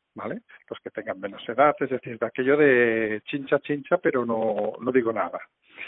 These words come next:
Y en ese sentido, no, no, algunos no lo hemos acabado de entender. Es decir,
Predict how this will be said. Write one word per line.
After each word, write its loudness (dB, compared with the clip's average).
Y -2
en 4
ese 2
sentido, 4
no, 0
no, -4
algunos 2
no 8
lo 10
hemos 4
acabado 6
de 4
entender. 0
Es -8
decir, -2